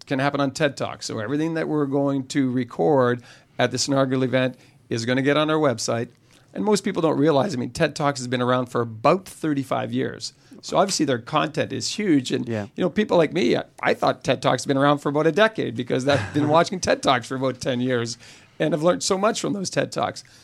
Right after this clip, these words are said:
Speaker 1: So we want to create that library, a library of resources where people can come to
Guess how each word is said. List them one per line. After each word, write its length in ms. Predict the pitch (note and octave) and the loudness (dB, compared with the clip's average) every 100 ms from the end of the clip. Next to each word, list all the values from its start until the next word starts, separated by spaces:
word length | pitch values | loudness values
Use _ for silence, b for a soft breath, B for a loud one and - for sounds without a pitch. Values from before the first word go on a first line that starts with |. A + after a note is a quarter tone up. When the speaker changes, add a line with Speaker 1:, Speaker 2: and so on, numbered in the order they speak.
| b b b b | b b b b
Speaker 1:
So 160 | - | 0
we 140 | F#3 G3 | 2 4
want 160 | G3+ | 4
to 60 | F#3 | 2
create 300 | - F3 D#3+ | 2 2 4
that 200 | D3+ - | 0 2
library, 520 | C3 B2+ A#2+ A2 - C3 - | 2 2 0 -6 -8 -12 -6
a 80 | C3+ | 2
library 640 | C#3+ D3 D3 D3 D3+ D3+ | 4 4 4 4 4 2
of 180 | C#3+ B2+ | 0 0
resources 580 | C#3+ C#3+ C3 B2+ C3 B2 | 2 2 0 -2 -2 -2
where 140 | B2 | -4
people 260 | A#2 C3+ A#2+ | -2 -2 -2
can 160 | B2+ | -6
come 260 | B2 - C3+ | -6 -6 -6
to 320 | - A#2+ A#2+ | -4 -4 -4